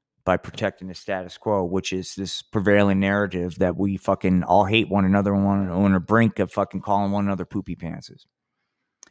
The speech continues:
No doubt, we're a country made up of many different people with a lot of crazy views. But what is so beautiful about the notion of this fucking country, and I still believe in this, and I know it's fucking dorky to say this, but I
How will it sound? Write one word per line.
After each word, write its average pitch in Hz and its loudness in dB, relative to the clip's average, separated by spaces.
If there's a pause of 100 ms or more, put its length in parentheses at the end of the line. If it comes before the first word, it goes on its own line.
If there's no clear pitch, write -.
(160)
No 165 -2
doubt, 110 0 (600)
we're 117 0
a 98 -2
country 107 -2
made 101 0
up 101 -6
of 85 -8
many 101 2
different 95 -4
people 104 0 (400)
with 90 0
a 85 0
lot 95 4
of 101 -2
crazy 98 2
views. 92 0 (320)
But 87 -4
what 107 0
is 101 -4
so 117 2
beautiful 113 2
about 85 -6
the 87 -8
notion 98 0
of 78 -4
this 85 -8
fucking - -6
country, - -6
and 92 -6
I 90 -8
still 107 -4
believe 107 -2
in 82 -2
this, 60 -10
and 87 -4
I 90 0
know 104 2
it's 107 -6
fucking 107 -2
dorky 101 0
to 80 -6
say 92 0
this, 87 -6
but - -10
I 110 -4